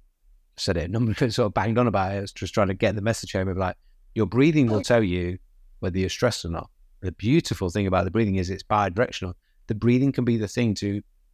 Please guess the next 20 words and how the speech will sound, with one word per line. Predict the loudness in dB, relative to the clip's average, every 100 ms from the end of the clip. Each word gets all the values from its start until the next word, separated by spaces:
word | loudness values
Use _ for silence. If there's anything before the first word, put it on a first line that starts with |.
| -4
de-stress, | 0 0 -2 -8 -10 -18 -6
to | -2
bring | 2 4
yourself | 2 2 2 0 -4 -20 -6
back | -2 0
down. | 2 0 0 -10 _ _ _ _ -6
Um, | 0 2 2 0 -4 -14 _
so | -2 4 4 4 0 -4 -14 _ _ -8
the, | 0 2 4 4 2 -2 -8
uh, | -12 -10 -10 -12 -6
I |
guess | -2 -2
the | -4
key | -4 0 0
thing | 0 0 -2 -4 -10 _ _ _ -4
is | 0 0 0
understand | -2 -2 0 2 2 2
it. | 0 0 -6 -20 -20 -20 _
Very | 2 4 4
s-, | 0